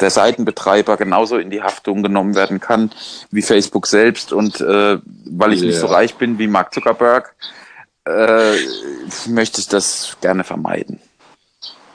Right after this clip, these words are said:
Speaker 2: Ja, das verstehe ich. Habe ich übrigens
Speaker 1: Ja,
Speaker 2: auch gemacht.
Speaker 1: das ist ein
Speaker 2: Aber Instagram ist
Speaker 1: Instagram
Speaker 2: noch online.
Speaker 1: ist noch online. Meine Webseite ist auch noch online. Aber, äh, Facebook, äh, solange bis es da eine, eine adäquate Lösung gibt oder, oder Facebook zumindest mal irgendwie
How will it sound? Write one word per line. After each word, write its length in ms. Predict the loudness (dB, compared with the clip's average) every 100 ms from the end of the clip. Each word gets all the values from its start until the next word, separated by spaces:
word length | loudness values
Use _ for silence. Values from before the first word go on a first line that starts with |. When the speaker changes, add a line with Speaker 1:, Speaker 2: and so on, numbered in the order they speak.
| -2
Speaker 2:
Ja, 200 | 2 2
das 180 | 0 -4
verstehe 300 | -4 -2 -4
ich. 140 | -6 -12 -4
Habe 160 | 2 2
ich 100 | 2
übrigens 260 | 2 2
Speaker 1:
Ja, 60 | 2
Speaker 2:
auch 180 | 0 -4
gemacht. 200 | -4 -4
Speaker 1:
das 120 | -6
ist 180 | -8 -8
ein 100 | -12 _ -20 -14 0
Speaker 2:
Aber 200 | 4 4
Instagram 420 | 6 4 4 4
ist 80 | 4
Speaker 1:
Instagram 280 | 4 4 4
Speaker 2:
noch 40 |
online. 120 | 2 2
Speaker 1:
ist 80 | 2
noch 100 | 2
online. 460 | 2 4 4 2 -2 -12 -16 -8
Meine 240 | 0 2 4
Webseite 440 | 2 2 2 2
ist 120 | 0
auch 120 | 0
noch 160 | 0 0
online. 540 | 0 0 2 2 0 -8 -20 -20 -20 _ _ _ _ _ _ -14 -4
Aber, 460 | 0 2 4 2
äh, 180 | 2 -2 -4 -14 -14 -16 -10
Facebook, 580 | 0 0 0 -2 -2 -4
äh, 160 | -6 -8 -6 -2
solange 420 | 2 4 4 2
bis 200 | -2 -2
es 160 | -2 -2
da 120 | 0
eine, 300 | 0 0 0
eine 400 | -2 -2 0 0
adäquate 540 | -2 -2 0 2 2
Lösung 480 | 0 0 0 -2 -4
gibt 260 | -6 -6 -2
oder, 340 | 2 2 2
oder 200 | 0 -4
Facebook 500 | 0 -2 -2 -10 -14
zumindest 460 | -8 -6 -4 -4 0
mal 200 | 2 4
irgendwie 520 | 2 -2 -4 -2 -2